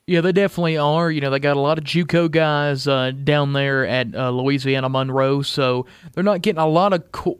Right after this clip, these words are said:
what you say, true freshmen in there because they're getting guys that's got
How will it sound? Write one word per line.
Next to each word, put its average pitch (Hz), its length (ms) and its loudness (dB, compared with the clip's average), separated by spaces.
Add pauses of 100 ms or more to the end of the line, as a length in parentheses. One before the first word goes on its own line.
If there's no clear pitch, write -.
what 170 280 0
you 170 80 -2
say, 143 540 0 (260)
true 226 360 2
freshmen 156 580 0
in 131 160 -4
there 139 160 0
because 156 300 -2
they're 156 80 -2
getting 147 280 -4
guys 143 300 2
that's 135 140 -12
got 135 220 -4